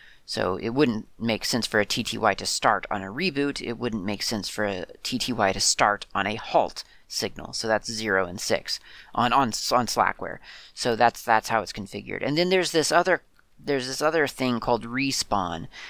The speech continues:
And that means that if it, if it quits, if it fails for some reason,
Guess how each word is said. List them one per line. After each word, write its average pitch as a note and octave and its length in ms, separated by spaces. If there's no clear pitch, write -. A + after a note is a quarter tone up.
And C3+ 100
that F#3 160
means D#3+ 240
that C#3 220
if G3 240
it, G#3 280
if E3 200
it - 180
quits, - 400
if C#3 100
it - 140
fails D#3+ 580
for - 200
some G#2+ 260
reason, F#2+ 480